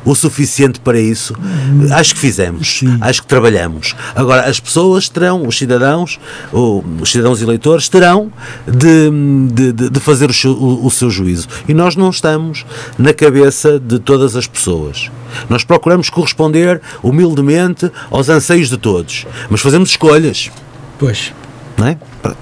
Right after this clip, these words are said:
Speaker 2: Claro. Presidente, estamos a chegar quase ao fim. Eu tenho aqui uma questão muito rápida, vou-lhe pedir, temos ainda, eh, dez minutos.
Speaker 1: Sim.
Speaker 2: Ahm, importa-se de esclarecer quais são os novos projetos pensados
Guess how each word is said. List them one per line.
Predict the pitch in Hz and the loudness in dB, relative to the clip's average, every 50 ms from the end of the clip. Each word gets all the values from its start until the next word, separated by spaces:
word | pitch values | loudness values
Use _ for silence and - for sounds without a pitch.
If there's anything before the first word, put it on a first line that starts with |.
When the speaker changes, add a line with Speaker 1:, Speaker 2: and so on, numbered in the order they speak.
| - - - | -18 -8 -2
Speaker 2:
Claro. | - 151 127 - - - - - - - - - - - - - - - - - - | 0 0 0 0 -2 -8 -14 -16 -14 -14 -12 -12 -14 -14 -14 -14 -8 -6 -6 -4 -2
Presidente, | - 185 208 226 196 196 160 | -2 0 0 2 2 2 0
estamos | 131 - 226 247 233 180 190 | 0 -2 -2 -2 0 2 0
a | 190 | 0
chegar | - - 135 175 151 | 0 0 -2 -2 -2
quase | - 151 139 123 135 | 0 0 0 0 0
ao | 120 | 0
fim. | - - 165 196 202 - - - - - - - - | 0 0 -2 -2 -2 -4 -10 -18 -18 -18 -12 -4 0
Eu | 170 170 | 0 0
tenho | 160 190 185 180 175 | 2 2 2 4 2
aqui | 160 160 - 160 | 2 0 0 -2
uma | 160 151 135 | 0 -2 -2
questão | - - - 156 147 | -4 -2 0 0 2
muito | 147 147 139 - 139 | 2 2 2 2 0
rápida, | 131 135 151 165 196 185 156 147 | 0 2 0 2 2 2 0 2
vou-lhe | 127 143 143 139 | 2 2 0 0
pedir, | - 139 127 156 165 | 0 0 0 0 0
temos | 160 180 160 147 131 117 104 - | 0 0 0 0 -2 -2 -2 -2
ainda, | 160 139 127 135 139 135 135 131 123 123 123 120 - - - - - - - - - | -2 0 0 2 2 2 2 2 2 0 0 -2 -4 -10 -18 -18 -18 -18 -16 -10 -4
eh, | 143 143 131 127 127 123 120 120 113 110 110 110 - - - - - | -2 0 2 2 2 2 0 -2 -4 -6 -8 -10 -12 -18 -18 -12 -6
dez | - 143 139 156 147 117 113 | -2 2 2 2 2 2 0
minutos. | 123 120 120 151 185 165 - - - - - - | 0 0 2 2 0 0 -4 -8 -10 -10 -16 -12
Speaker 1:
Sim. | - - 107 104 104 - - - - - - - | -6 -4 -4 -4 -4 -8 -14 -16 -16 -16 -8 -2
Speaker 2:
Ahm, | 165 156 151 151 147 147 147 147 147 143 139 139 135 135 131 131 135 139 - - - - - - | 0 2 4 4 4 2 2 2 2 2 2 0 0 0 0 -2 -2 -4 -6 -10 -20 -8 -2 0
importa-se | 202 196 160 - 240 208 - - 208 160 - - | 0 0 0 0 -2 -2 0 -2 -2 -2 -2 -4
de | 170 190 | -2 -2
esclarecer | 156 - - 175 175 156 127 - - - 160 165 170 156 | -2 0 2 2 2 2 2 0 0 2 2 2 0 0
quais | 156 - 160 151 139 - | -2 -2 0 0 0 0
são | - 156 160 151 143 | 0 2 2 4 2
os | 135 120 131 | 2 2 2
novos | 147 147 131 113 - | 2 2 0 -4 -6
projetos | - 147 131 120 143 139 - - - | -4 -2 0 0 0 0 -2 -4 -2
pensados | - 139 135 120 - 139 143 156 151 131 - - | 0 2 2 2 2 0 0 0 0 -2 -4 -6